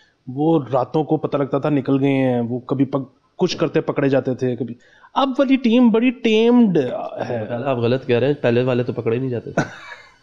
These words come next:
Speaker 2: अब वाले इसलिए पकड़े जाते हैं कि फ़ोन में कैमरा, आप कहीं चले जाओ, कुछ करो, वो कैमरे में आ जाता है।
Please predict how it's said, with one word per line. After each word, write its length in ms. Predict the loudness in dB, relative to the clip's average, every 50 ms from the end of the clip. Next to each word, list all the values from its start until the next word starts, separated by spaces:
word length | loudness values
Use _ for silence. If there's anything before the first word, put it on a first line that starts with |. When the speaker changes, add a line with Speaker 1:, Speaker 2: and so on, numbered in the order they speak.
| _ _ _ _ _ _ _ _ _ _
Speaker 2:
अब 140 | -4 -2 0
वाले 240 | 0 0 2 2 2
इसलिए 220 | 2 2 -2 0
पकड़े 240 | 0 0 2 2 4
जाते 200 | 2 2 2 2
हैं 120 | 0 0
कि 60 | -2 -2
फ़ोन 260 | -2 0 2 2 2
में 140 | 2 2 2
कैमरा, 400 | 2 0 0 2 2 2 2 0
आप 120 | -2 0
कहीं 200 | 0 0 0 2
चले 220 | 2 0 0 2
जाओ, 140 | 2 2 0
कुछ 220 | 0 -2 -6 -6 -4
करो, 240 | -6 -2 0 0
वो 120 | 2 0 0
कैमरे 380 | 0 0 -2 0 2 2 2
में 80 | 2 2
आ 80 | 0 2
जाता 280 | 0 -2 -2 -4 -12
है। 60 | -20